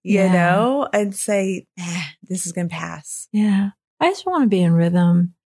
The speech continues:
Speaker 2: I wanna be in rhythm with God right now.
Speaker 1: Mm-hmm.
Speaker 2: Like, he knows what tomorrow holds. And that can almost sound,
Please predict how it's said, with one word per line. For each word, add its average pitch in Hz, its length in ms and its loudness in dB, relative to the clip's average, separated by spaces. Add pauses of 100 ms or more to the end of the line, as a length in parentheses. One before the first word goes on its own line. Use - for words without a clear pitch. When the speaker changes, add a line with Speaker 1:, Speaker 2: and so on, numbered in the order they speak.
(720)
Speaker 2:
I 208 40 -2
wanna 208 180 4
be 254 120 2
in 226 100 4
rhythm 180 320 2
with 175 220 -2
God 170 260 -2
right 190 240 -4
now. 196 420 -2
Speaker 1:
Mm-hmm. 175 280 -8 (360)
Speaker 2:
Like, 196 380 0
he 220 240 0
knows 254 360 0
what 196 320 -2
tomorrow 180 420 0
holds. 175 640 -4 (720)
And 196 160 2
that 254 140 0
can 277 140 -2
almost 208 500 2
sound, 185 600 0